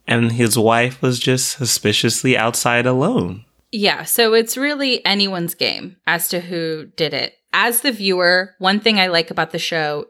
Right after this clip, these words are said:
Speaker 2: is that we don't know what happened, whereas in the dark,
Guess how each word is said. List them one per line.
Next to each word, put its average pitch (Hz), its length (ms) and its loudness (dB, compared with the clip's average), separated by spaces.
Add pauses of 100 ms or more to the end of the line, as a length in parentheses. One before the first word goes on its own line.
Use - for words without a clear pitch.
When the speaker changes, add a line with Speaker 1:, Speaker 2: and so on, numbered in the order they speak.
Speaker 2:
is 156 480 -2 (220)
that 151 500 2 (260)
we 202 220 0
don't 208 220 2
know 180 160 2
what 165 160 2
happened, 208 520 0
whereas 170 380 2
in 175 260 -4
the 165 100 0
dark, 160 400 -2